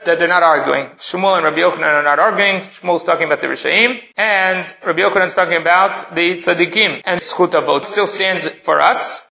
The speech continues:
And he says like this, "The Apishat Churban, the Bater Achi, Tachon Zchut Avot.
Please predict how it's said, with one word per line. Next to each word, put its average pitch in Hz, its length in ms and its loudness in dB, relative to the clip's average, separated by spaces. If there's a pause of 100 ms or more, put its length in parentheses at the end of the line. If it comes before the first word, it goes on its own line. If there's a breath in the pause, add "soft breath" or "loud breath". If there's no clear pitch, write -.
(120)
And 214 380 0
he 180 160 -4
says 220 240 -2
like 208 180 -2
this, 254 160 0
"The 165 120 -4
Apishat 226 480 2
Churban, 196 440 2
the 165 80 0
Bater 196 280 2
Achi, 208 500 0
Tachon 214 480 2
Zchut - 260 0
Avot. 220 580 0